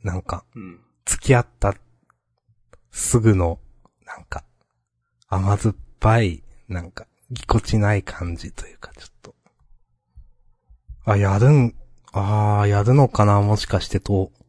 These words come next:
Speaker 1: 思いました。あまりにも、今週で決着がつくとは、実はあんまり思ってなかったから。
Speaker 2: なるほど。
Speaker 1: うん。はい。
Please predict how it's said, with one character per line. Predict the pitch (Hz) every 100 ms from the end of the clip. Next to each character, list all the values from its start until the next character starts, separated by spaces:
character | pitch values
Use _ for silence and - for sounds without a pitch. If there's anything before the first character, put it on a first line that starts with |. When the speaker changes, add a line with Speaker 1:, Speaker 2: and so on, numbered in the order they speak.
| _ -
Speaker 1:
思 | 101 101
い |
ま | 101 98
し |
た。 | - 98
あ |
ま | 113
り | 151
に | 123
も、 | 92 85 - _ _ _ _
今 | - 110 113
週 | - 104
で | 98
決 | - 101 -
着 | - 104 107
が | 104
つ | -
く | - -
と | 92
は、 | 85 90 - _ -
実 | 113 -
は | 156 101
あ |
ん | 104
ま |
り | 101
思 | 92 98
っ | -
て | 87
な | 87
か | -
っ | -
た | -
か | -
ら。 | - - - - - - _ - - - - - _
Speaker 2:
な | 135 98
る |
ほ | -
ど。 | 80 - _ _ _ - _ _
Speaker 1:
う | 90
ん。 | 78 71 - - - - _ _ - - - - - - - - _ - - - -
は | -
い。 | 90